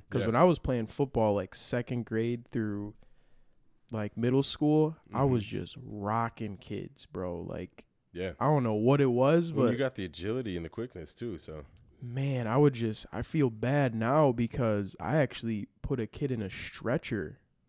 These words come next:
Speaker 2: Oh,
Speaker 1: Like,
Speaker 2: man.
Speaker 1: like, it was, it was getting crazy. I was so fast, but I would just lower my head,
Speaker 2: Yeah.
Speaker 1: you know, and just rock people.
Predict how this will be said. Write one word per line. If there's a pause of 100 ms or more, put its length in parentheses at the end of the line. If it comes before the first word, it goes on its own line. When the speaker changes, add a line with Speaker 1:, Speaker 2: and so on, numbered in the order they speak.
(140)
Speaker 2:
Oh,
Speaker 1:
Like,
Speaker 2:
man.
Speaker 1:
like,
it
was, (100)
it
was
getting
crazy.
I
was
so
fast,
but
I
would
just
lower
my
head, (100)
Speaker 2:
Yeah.
Speaker 1:
you
know,
and
just
rock
people.